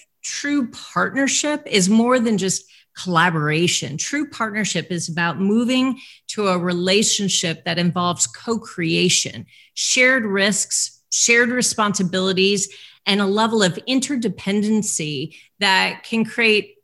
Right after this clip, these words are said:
transformation for both people involved in the partnership. And so with that, that idea of extending trust seems to be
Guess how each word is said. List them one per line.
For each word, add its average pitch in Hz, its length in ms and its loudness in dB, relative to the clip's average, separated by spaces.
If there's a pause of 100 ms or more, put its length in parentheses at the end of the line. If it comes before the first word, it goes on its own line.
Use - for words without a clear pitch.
(120)
transformation 220 1040 -4
for - 160 -6
both 254 500 -2
people 160 440 -4
involved 165 440 -2
in 160 120 -4
the 151 80 -6
partnership. 127 680 -8 (500)
And 196 160 2
so 202 560 0
with 247 500 0
that, - 400 0 (240)
that 240 480 2
idea 220 520 2
of 165 100 0
extending 214 720 2
trust - 600 0 (220)
seems 254 640 2
to 214 140 -4
be 180 520 2